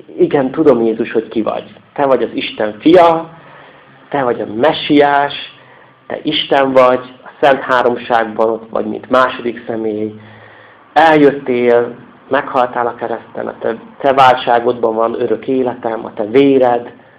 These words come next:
az, ami megtisztít.” Ugye tudjuk ezt.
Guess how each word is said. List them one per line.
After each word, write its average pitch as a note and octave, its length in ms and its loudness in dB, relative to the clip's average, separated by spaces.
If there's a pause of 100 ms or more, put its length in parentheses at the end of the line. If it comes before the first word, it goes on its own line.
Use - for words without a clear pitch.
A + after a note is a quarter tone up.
(340)
az, A#2+ 160 -8
ami G#2+ 160 -6
megtisztít.” A#2 720 -10 (500)
Ugye C3+ 200 -2
tudjuk G#2+ 400 0
ezt. - 280 -16